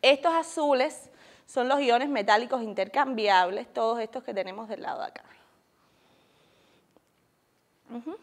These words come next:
Vamos a ver que cuando se registran las isotermas de absorción de C O dos como molécula sonda,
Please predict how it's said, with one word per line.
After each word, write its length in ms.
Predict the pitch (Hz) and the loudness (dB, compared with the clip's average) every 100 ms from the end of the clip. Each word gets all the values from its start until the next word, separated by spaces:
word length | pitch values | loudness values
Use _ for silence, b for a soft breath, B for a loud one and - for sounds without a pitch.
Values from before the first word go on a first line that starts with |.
| b - - _ | b -20 -20 _
Vamos 280 | - 320 381 359 | 0 2 2 2
a 80 | |
ver 140 | 294 285 | 4 4
que 140 | 254 | 0
cuando 240 | 233 220 214 | 0 0 -2
se 160 | 220 | -4
registran 400 | 208 226 240 359 | -4 -6 -4 -2
las 100 | 320 | 0
isotermas 520 | 277 262 226 285 294 | 0 -2 -2 -2 0
de 60 | 269 | 0
absorción 640 | 202 226 202 - 277 302 | 0 -6 -10 -6 -4 -2
de 100 | 240 | -2
C 260 | 220 - 254 | -4 -2 2
O 100 | 277 | 4
dos 220 | 233 226 | 4 2
como 260 | - 240 202 | -2 -4 -2
molécula 520 | 190 202 202 294 285 | 0 0 0 0 -2
sonda, 680 | - 285 214 202 202 202 | -2 0 0 0 0 -2